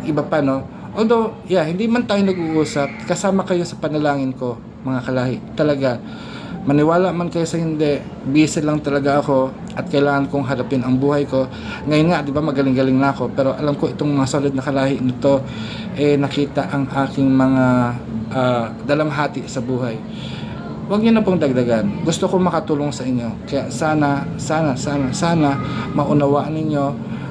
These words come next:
na huwag masyadong desperado na kahit ano gagawin ninyo, pero pag makapagbayad ng pera, hindi niyo magawa. Huwag ganon.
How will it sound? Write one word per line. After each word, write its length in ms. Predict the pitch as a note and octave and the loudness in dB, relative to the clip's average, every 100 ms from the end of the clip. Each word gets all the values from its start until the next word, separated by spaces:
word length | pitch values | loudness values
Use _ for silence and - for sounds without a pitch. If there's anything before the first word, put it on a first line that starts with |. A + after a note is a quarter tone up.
| - | -2
na 320 | C#3+ C#3 B2+ A#2 A2+ | 0 2 0 -4 -2
huwag 240 | E3 F3+ | 0 2
masyadong 400 | F3 E3+ F3+ E3+ | 0 0 0 0
desperado 760 | D#3+ - F3 D#3 D#3 D3+ C#3+ D3 - - | -2 -2 0 2 2 2 0 0 -6 -6
na 80 | D3 | -4
kahit 320 | D#3 E3 E3+ D3+ | 0 0 -2 -2
ano 220 | E3 D#3+ | 0 2
gagawin 340 | D3+ C#3+ D#3+ | 2 2 0
ninyo, 480 | E3 D3+ D3 D3 - | 0 0 0 -2 -2
pero 220 | D#3 C#3+ | 0 0
pag 180 | - C#3 - | 0 -4 -4
makapagbayad 760 | D3+ - C#3+ C3 D3+ D3 C#3 | -6 -2 -2 2 2 2 0
ng 120 | C#3+ C3 | -4 0
pera, 240 | D#3 C#3 | 0 0
hindi 240 | C#3 C#3+ C#3+ | -2 -4 -4
niyo 140 | D3 | -2
magawa. 400 | D3 C3+ D3 D3 - - - - - - | -2 0 0 0 -4 -12 -14 -14 -14 -4
Huwag 240 | F#3+ G#3 | -2 2
ganon. 460 | F#3 F#3 F3 D3+ | 2 4 2 0